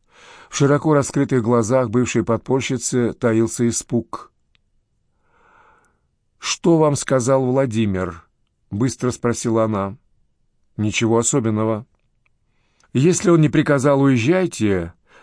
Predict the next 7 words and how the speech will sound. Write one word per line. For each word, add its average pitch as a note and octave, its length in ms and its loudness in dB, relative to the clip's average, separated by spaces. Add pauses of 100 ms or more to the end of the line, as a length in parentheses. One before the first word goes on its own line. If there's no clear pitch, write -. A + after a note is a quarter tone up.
то D3+ 60 0
это C#3+ 220 0
сделаю C#3 520 0
я", F#2 440 -4 (580)
тихо D3 280 0
молвила B2 420 0
старушка. F#2+ 800 -4